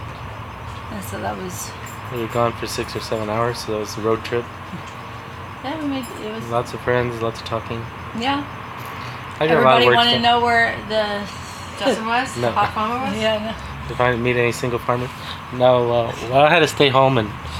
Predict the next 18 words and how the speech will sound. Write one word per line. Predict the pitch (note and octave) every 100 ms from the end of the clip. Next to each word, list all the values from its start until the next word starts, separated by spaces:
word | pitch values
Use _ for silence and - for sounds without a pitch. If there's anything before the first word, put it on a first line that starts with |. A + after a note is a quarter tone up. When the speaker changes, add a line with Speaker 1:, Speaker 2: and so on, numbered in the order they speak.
| - - - - -
Speaker 2:
catch | - A#2 B2+
up | A#2
on | A2+
the | G#2+
farm | A2 A2
work, | G#2+ A2
so | - A2
I |
hooked | G#2 - - - D3 - C#3
up | C3 B2 - - - - - - -
the | A2+
irrigation. | B2 A2+ A2+ A#2 - C#3 E3 - - - - - - - - - -
So, | A#2 A2+ A#2 A2+ C3 - - - - - - - - - - -
dry | - B2 A#2
run, | A#2 A2+ A2+ A#2 - -
test | - G2 -
dry | G#2 G#2
run, | F#2+ F#2